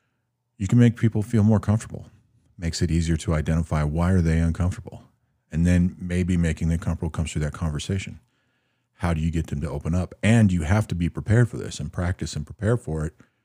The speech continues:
so that if for some reason you're choosing to be deceptive to get them to open up, they don't catch on to it, but just understand, most of that's subconscious.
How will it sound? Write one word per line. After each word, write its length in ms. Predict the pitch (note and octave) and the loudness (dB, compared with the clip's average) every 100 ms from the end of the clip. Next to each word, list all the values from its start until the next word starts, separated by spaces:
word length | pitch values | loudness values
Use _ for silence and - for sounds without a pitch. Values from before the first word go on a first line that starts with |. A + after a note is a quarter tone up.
| _ _ _ _ _ _ | _ _ _ _ _ _
so 180 | - | 0
that 80 | F2+ | 2
if 80 | F2+ | 2
for 80 | F2+ | -2
some 260 | - C#3+ | 0 4
reason 240 | C#3 A#2+ F#2+ | 4 6 4
you're 280 | F#2 E2+ D#2+ - | 4 2 -2 -12
choosing 420 | - D3 C#3 B2+ | 2 4 6 4
to 100 | G2+ | 4
be 160 | F#2 G#2+ | 4 4
deceptive 640 | F2 - A#2+ - - - | 2 2 2 2 -10 -8
to 100 | - | -6
get 300 | E2 G#2+ G#2+ | 0 0 2
them 180 | E2+ D#2+ | 0 0
to 180 | F2+ D2 | -2 -6
open 280 | E2 - | -8 -6
up, 360 | D2 D2 - - _ _ | -6 -6 -8 -16 _ _
they 80 | E2 | -6
don't 120 | D#2+ | -4
catch 220 | D2 D2 | -4 0
on 160 | A2+ A2+ | 2 4
to 160 | - | 2
it, 100 | D2 | -4
but 80 | - | -6
just 200 | D#2 E2 | -10 -6
understand, 520 | D#2+ D2+ - G2 D2 | -4 -2 0 0 0
most 200 | C#2+ D#2 | -6 -4
of 80 | - | -4
that's 80 | E2+ | -2
subconscious. 680 | A2+ A2 B2 G2+ F2 - | -2 0 0 0 -4 -6